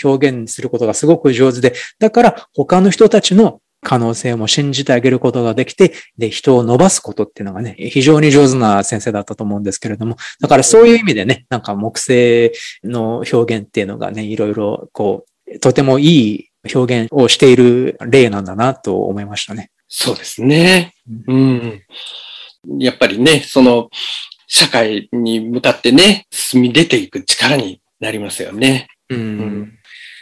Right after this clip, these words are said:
Speaker 1: まあ、今回のね、募集、質問、または、まあ、ご相談内容を募集したときに、じゃあ、またね、送ってくださった方たちの、あの、質問内容にも多分出てくると思うんですけれども、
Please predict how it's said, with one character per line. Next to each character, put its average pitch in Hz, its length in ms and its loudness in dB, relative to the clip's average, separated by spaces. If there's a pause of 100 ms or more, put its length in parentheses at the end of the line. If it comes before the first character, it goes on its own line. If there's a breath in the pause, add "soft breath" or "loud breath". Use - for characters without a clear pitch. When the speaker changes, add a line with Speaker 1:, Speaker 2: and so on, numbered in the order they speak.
(280 loud breath)
Speaker 1:
ま 160 520 2
あ、 - 0 - (220)
今 202 160 6
回 139 220 4
の 110 100 -2
ね、 139 260 2
募 117 180 -2
集、 123 1200 -2
質 - 240 0
問、 139 380 0
ま 131 220 -2
た 135 120 4
は、 113 240 4
ま 110 160 -4
あ、 104 40 -8 (140)
ご 127 120 0
相 135 180 4
談 139 300 -2
内 185 300 2
容 175 240 2
を 180 120 2
募 131 80 0
集 131 300 0
し - 80 -6
た 131 100 -2
と 131 100 -10
き 123 120 -10
に、 113 280 -4
じ 123 240 -10
ゃ 110 120 -2
あ、 101 60 -8 (280 loud breath)
ま 120 120 -6
た 120 200 0
ね、 131 100 0
送 127 220 -6
っ - 20 -14
て 139 120 0
く 123 80 2
だ 120 80 2
さ 135 100 0
っ - 160 -4
た 104 300 2
方 120 240 -2
た 120 100 -6
ち - 160 -4
の、 107 540 -4
あ 117 160 -8
の、 110 140 -10
質 - 200 0
問 147 260 2
内 175 220 6
容 110 400 6
に 123 80 -4
も 104 140 -6
多 131 100 -2
分 110 140 -8
出 131 100 2
て 139 80 2
く 127 100 -2
る 110 100 -4
と 110 100 -4
思 117 140 -6
う 117 40 -6
ん - 20 -6
で 110 80 -4
す - 100 -8
け 120 100 -4
れ 113 80 -2
ど 120 100 -2
も、 123 140 -2